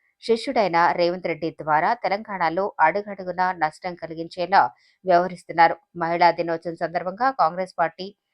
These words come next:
మహిళల్ని మోసం చేసింది అన్నారు. ప్రజాధనాన్ని దుర్వినియోగం చేస్తూ కోట్లాది రూపాయలను పత్రికా ప్రకటనలకు ఇచ్చారే తప్ప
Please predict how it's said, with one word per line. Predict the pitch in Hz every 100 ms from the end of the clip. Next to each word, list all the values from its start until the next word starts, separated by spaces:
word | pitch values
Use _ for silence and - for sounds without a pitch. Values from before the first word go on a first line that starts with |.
| _ _
మహిళల్ని | 185 190 202 226 208 185 202 139 - _ _
మోసం | 185 208 240 240 208
చేసింది | 180 170 170 165 180 - -
అన్నారు. | 165 170 175 - _ _ _ _ _ _ _ _ _ _ _ _
ప్రజాధనాన్ని | 196 190 233 208 170 170 180
దుర్వినియోగం | 170 165 170 175 170 165
చేస్తూ | 175 - 233
కోట్లాది | 233 175 - 214 190
రూపాయలను | 170 170 160 185 175 139 _ _ -
పత్రికా | 202 226 269 233
ప్రకటనలకు | - 160 165 165 165 185 -
ఇచ్చారే | 165 - 185 170 170 160
తప్ప | 147 - 208